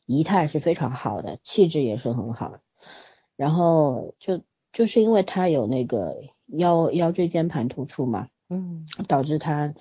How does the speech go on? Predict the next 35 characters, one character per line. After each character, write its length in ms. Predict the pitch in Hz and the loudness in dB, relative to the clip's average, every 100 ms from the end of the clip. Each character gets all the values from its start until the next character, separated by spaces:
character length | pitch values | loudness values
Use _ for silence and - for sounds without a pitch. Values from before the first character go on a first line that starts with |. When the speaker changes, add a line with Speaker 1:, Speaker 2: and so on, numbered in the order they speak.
| _ _ _ | _ _ _
Speaker 1:
一 80 | - | -2
到 160 | 202 | 0
换 240 | 196 196 165 | 0 -2 -2
季 140 | 156 | 0
的 100 | 123 | -2
时 160 | 117 120 | -2 -6
候 240 | - 123 | -6 -4
人 200 | 120 120 | -4 -4
就 240 | 127 135 113 | -4 -4 -4
不 140 | 135 | -6
行 220 | 127 127 | -6 -4
啦， 300 | 120 131 - _ - | -2 -2 -4 _ 0
坐 220 | 190 151 | 4 4
不 100 | 135 | 2
行， 220 | - - - | -6 -12 0
坐 220 | 208 175 | 4 6
也 80 | 135 | 6
坐 160 | 170 | 2
不 80 | 156 | 0
住， 300 | 151 175 160 | 2 4 4
躺 200 | 156 143 | 2 0
也 80 | 156 | 0
躺 260 | 160 120 135 | 0 -2 0
不 60 | |
了， 540 | 151 135 - 127 120 - _ _ _ _ _ _ | 0 0 -4 -6 -8 -10 _ _ _ _ _ _
啊， 180 | 127 131 | -18 -18
是 140 | _ 117 | _ -14
这 120 | - | -12
样。 200 | 107 - | -12 -10
然 140 | - 143 | -6 -4
后 200 | 156 160 | 0 0
呢， 400 | 143 127 120 107 151 139 _ _ _ | 0 -2 -4 -6 -10 -20 _ _ _
就 120 | 143 | -8
是， 280 | 151 151 135 151 _ _ | -6 -6 -6 -8 _ _
嗯， 220 | 147 147 | -6 -6